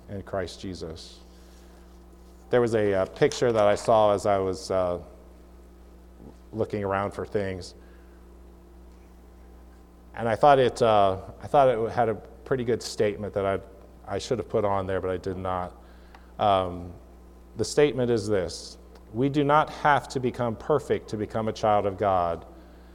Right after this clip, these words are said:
We start simply with acknowledging that we are far from it." We do not have to become perfect to become a child of God. We start with simply acknowledging that we are far from it.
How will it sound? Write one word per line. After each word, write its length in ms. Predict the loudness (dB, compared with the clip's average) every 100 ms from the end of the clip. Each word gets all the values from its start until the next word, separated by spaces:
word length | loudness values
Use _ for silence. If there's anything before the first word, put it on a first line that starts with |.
| -20 -4
We 100 | -4
start 360 | 0 4 4 2
simply 460 | -2 -2 0 0
with 160 | 0 0
acknowledging 920 | -4 -2 2 2 2 0 -4 -6 -8
that 140 | -10 -6
we 140 | -6
are 80 | -6
far 400 | -4 -2 -2 -6
from 300 | -8 -10 -10
it." 120 | -14 -20 -20 -20 -20 -20 -20 -20 -20 -20 -20 -20 -20 -20 -20 -20 -20 -16 -6
We 80 | 0
do 100 | 4
not 260 | 4 2 2
have 260 | 0 2
to 100 | -2
become 300 | -4 -2 -4
perfect 580 | 0 2 2 0 -4 -6
to 80 | -8
become 320 | -6 -4 -4
a 60 | -4
child 320 | 0 2 2
of 100 | 0
God. 460 | 0 2 0 -4 -14 -20 -20 -12 -6
We 100 | -4
start 600 | -2 4 6 6 2 -4
with 140 | -6
simply 420 | -4 -4 0 0
acknowledging 800 | 0 2 2 4 2 -4 -8 -10 -14 -14
that 120 | -8
we 140 | -4
are 140 | -4 -6
far 400 | -4 -2 -2 -6
from 300 | -10 -12
it. 100 | -12